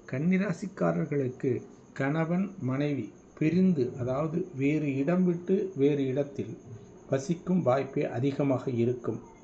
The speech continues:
இவ்வாறு இருக்கையில் இந்த சனி பெயர்ச்சியும் குரு பெயர்ச்சியும் மற்றும் ராகு கேது பெயர்ச்சிகளும் தங்களை இருவரையும் ஒன்று சேர்த்து வைக்கும், ஒரே இடத்திலிருந்து வசிக்கும் ஒரு வாய்ப்பை ஏற்படுத்தி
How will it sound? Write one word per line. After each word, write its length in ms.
இவ்வாறு 520
இருக்கையில் 560
இந்த 280
சனி 300
பெயர்ச்சியும் 600
குரு 240
பெயர்ச்சியும் 600
மற்றும் 400
ராகு 360
கேது 400
பெயர்ச்சிகளும் 600
தங்களை 480
இருவரையும் 680
ஒன்று 280
சேர்த்து 400
வைக்கும், 380
ஒரே 320
இடத்திலிருந்து 760
வசிக்கும் 540
ஒரு 220
வாய்ப்பை 460
ஏற்படுத்தி 460